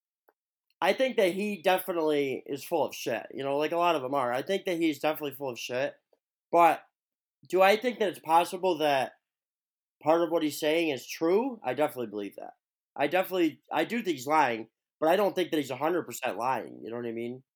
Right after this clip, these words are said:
Like, I think there is some truth in it, because, like, we know with a lot of these serial killers, like, a lot of the times you don't find out the whole truth, you know what I mean? You don't find out,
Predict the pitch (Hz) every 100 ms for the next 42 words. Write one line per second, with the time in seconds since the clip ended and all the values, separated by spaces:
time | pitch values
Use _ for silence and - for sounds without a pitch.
0 | _ _ _ _ 135 131 175 175 160 156
1 | 139 160 - 175 160 139 - 220 - 98
2 | 98 - _ _ _ _ _ _ _ -
3 | 135 160 151 139 - - _ 135 156 151
4 | 156 170 196 160 135 147 143 135 135 120
5 | - 165 147 - 127 120 113 123 110 -
6 | _ _ _ _ _ _ _ _ _ _
7 | _ _ _ _ _ 120 139 214 208 165
8 | 185 190 156 170 262 214 139 120 123 113
9 | 120 127 120 - 92 - 131 127 131 135
10 | 139 175 196 160 160 156 147 165 139 -